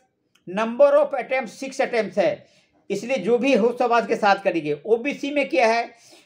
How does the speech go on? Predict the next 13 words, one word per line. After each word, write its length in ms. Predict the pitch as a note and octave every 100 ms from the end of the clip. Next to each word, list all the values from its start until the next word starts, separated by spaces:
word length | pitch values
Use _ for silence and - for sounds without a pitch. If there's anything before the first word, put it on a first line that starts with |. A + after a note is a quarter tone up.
| _ _ _ _ _
पैंतीस 460 | G#3+ A3 - C#4 -
साल 260 | B3 A#3+
एज 340 | A3 A3 B3+ G#3+
है, 300 | A#3+ A#3+ -
number 440 | F3 G#3 G#3+ B3
of 180 | B3+ B3+
attempts 540 | A#3+ G#3+ A#3+ A#3 A#3+ - _ _ _ _ D3
नाइन 320 | E3+ G#3 G#3+
है। 300 | G#3+ G#3+ A3 _ - - _ _ -
एससी 360 | A3 A3 D4 D4
एसटी 280 | C4+ C#4
के 220 | C#4 C#4 C4
लिए 280 | C4 C4+